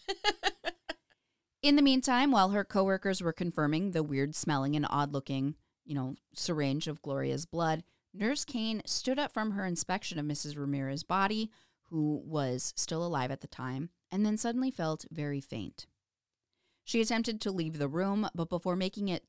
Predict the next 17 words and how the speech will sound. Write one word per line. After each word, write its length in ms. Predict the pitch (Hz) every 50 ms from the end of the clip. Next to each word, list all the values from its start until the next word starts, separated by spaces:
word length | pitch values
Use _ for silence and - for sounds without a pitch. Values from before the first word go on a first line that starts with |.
| _ _ _
to 120 | - 180
the 180 | 160 - 165 - _ -
door, 480 | 269 285 254 240 196 175 160 156 160 _ _ _ _
she 180 | - - - 254
passed 440 | - - 269 294 277 285 - - 277
out, 260 | 262 226 135 - - _ _ _ _ _ _ _ _ _ _ _ _ _ _ _ _ _ _ _
being 240 | 208 214 247 262 262
caught 280 | 262 220 190 185 - 190
just 300 | 196 196 233 - - -
in 120 | 233 220
the 80 | 180 165
nick 120 | 156 -
of 140 | 147 - -
time 340 | - - 175 175 170 180 180
to 80 | - 170
be 100 | 160 156
saved 420 | - - 170 160 160 170 180